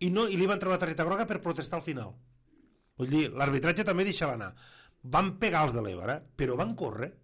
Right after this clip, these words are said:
lo que no està escrit, eh? I al Barça se li fa complicat perquè, bueno, pues, los xiquets Munir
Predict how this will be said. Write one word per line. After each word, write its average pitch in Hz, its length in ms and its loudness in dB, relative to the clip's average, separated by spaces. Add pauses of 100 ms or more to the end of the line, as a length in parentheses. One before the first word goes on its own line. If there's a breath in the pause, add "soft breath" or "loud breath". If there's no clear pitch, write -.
(320)
lo 139 160 2
que 135 80 -4
no 139 80 -2
està 180 160 -6
escrit, 135 320 -8
eh? 139 60 -6 (800 loud breath)
I 160 160 4
al 98 100 4
Barça 135 240 2
se 214 120 -2
li 240 100 0
fa 202 80 -2
complicat 127 420 -2
perquè, 214 300 -2
bueno, 131 240 -6
pues, - 240 -10
los 107 160 -8
xiquets 123 540 -6 (180)
Munir 123 320 -4